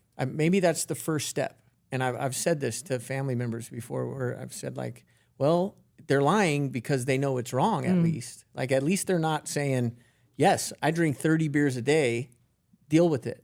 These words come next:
Speaker 1: Like, that's me. Th-, I'm gonna be me. F you.'"
Speaker 2: Yeah.
Speaker 1: Because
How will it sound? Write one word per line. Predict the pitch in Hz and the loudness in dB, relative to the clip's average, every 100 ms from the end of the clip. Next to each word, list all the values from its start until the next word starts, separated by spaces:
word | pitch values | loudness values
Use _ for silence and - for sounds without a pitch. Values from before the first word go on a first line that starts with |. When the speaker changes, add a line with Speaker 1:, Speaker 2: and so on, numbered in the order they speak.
| _ | _
Speaker 1:
Like, | 123 120 | -8 -2
that's | 139 147 156 | -2 0 0
me. | 160 123 135 - _ 139 | 2 2 -2 -8 _ -14
Th-, | 131 - | -14 -6
I'm | 131 143 | -2 2
gonna | 147 | 2
be | 143 127 | 0 0
me. | 135 143 117 117 | 0 0 -2 -4
F | 131 123 | -6 -4
you.'" | 156 165 - _ - | -2 -2 -4 _ -6
Speaker 2:
Yeah. | 170 151 147 | -4 -4 -6
Speaker 1:
Because | 135 135 117 | -4 -2 -4